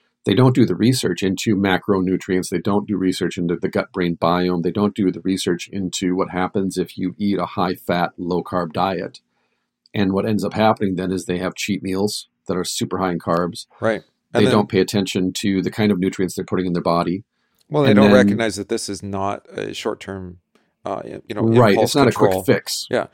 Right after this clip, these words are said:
Speaker 1: Right.
Speaker 2: You're talking about long-term, sustainable, but, but
Speaker 1: Right.
Speaker 2: also, you know, disciplined. Um,
Speaker 1: They don't, yeah, exactly. They like, they, again, they like the idea of health and well-being,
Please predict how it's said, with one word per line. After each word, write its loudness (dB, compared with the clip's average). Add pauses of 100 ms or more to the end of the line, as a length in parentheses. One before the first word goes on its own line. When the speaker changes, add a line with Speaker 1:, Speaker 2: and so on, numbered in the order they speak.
(140)
Speaker 1:
Right. 4
Speaker 2:
You're -2
talking 0
about 0
long-term, -4
sustainable, -6 (520)
but, 2
but 2
Speaker 1:
Right. 6
Speaker 2:
also, 0
you -6
know, -6 (200)
disciplined. -8 (560)
Um, -8
Speaker 1:
They 6
don't, 4
yeah, 4
exactly. 4
They 6
like, 6
they, 4
again, 2
they 6
like 2
the 0
idea 2 (140)
of -2
health 0
and -2
well-being, -2